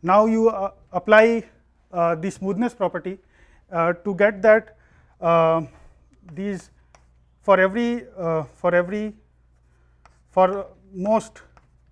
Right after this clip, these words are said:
okay, and that probability I am ignoring, for most, uh, uh, most edges E in this, uh,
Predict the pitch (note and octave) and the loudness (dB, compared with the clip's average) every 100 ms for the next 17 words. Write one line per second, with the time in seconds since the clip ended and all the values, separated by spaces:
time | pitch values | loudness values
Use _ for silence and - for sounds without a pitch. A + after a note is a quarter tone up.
0 | _ _ _ D#3+ F3+ E3 F3 F3+ F3+ F3+ | _ _ _ -14 -8 -4 -2 -4 -2 -2
1 | F3+ F#3 F#3 E3 D#3 E3 D3+ A#3 _ _ | -2 -6 -8 -8 -6 -6 -8 -12 _ _
2 | _ F3+ F3 G3 A3 - - F#3+ F3 F3 | _ -4 -2 0 -2 -6 -12 -2 0 0
3 | - _ _ _ _ _ _ _ _ _ | -4 _ _ _ _ _ _ _ _ _
4 | _ _ F3+ D3 C#3 C#3 C3 _ _ _ | _ _ -12 -8 -8 -10 -16 _ _ _
5 | _ _ _ _ _ E3 F3 G#3 G3+ F3+ | _ _ _ _ _ -6 -2 -2 0 -2
6 | F3 G3 - G3 G3+ G#3 F#3+ F#3+ G3 F#3+ | 0 -4 -6 -8 -8 -8 -8 -6 -8 -8
7 | - _ - - _ _ _ _ _ E3 | -16 _ -20 -20 _ _ _ _ _ -4
8 | D#3 D3 | -2 -2